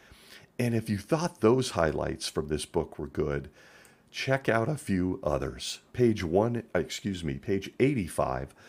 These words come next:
the Leviathan of Job forty-one, two through nineteen is a locomotive. It's a train. In page ninety-three,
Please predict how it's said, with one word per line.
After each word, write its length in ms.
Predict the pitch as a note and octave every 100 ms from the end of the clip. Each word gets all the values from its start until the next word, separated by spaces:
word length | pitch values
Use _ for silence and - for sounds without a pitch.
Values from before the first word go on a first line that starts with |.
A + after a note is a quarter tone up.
| - - -
the 100 | F#2
Leviathan 840 | D#2+ D2+ G2+ D3+ G#2 - D2+ D2+
of 180 | E2 D2+
Job 400 | - F2 F2 E2+
forty-one, 680 | - G#2 G#2 F#2+ E2+ E2+ E2
two 300 | - A#2+ B2+
through 240 | G#2+ F#2+
nineteen 840 | E2+ F#2 F#2+ - - G#2 G#2 G#2+ - - - _ -
is 180 | A#2+ A#2+
a 100 | A2+
locomotive. 1200 | F#2 G#2 G#2+ A2+ A2 A#2+ B2 B2 G2 D#2 - - _ -
It's 180 | C3 A#2
a 60 |
train. 760 | A2 - A2+ G#2+ F#2+ E2+ C#2 B1+ - - - A2 -
In 180 | C3 A#2
page 440 | C3 C3 C3+ B2
ninety-three, 840 | A2+ A2+ A#2+ G#2+ - B2 C3 B2+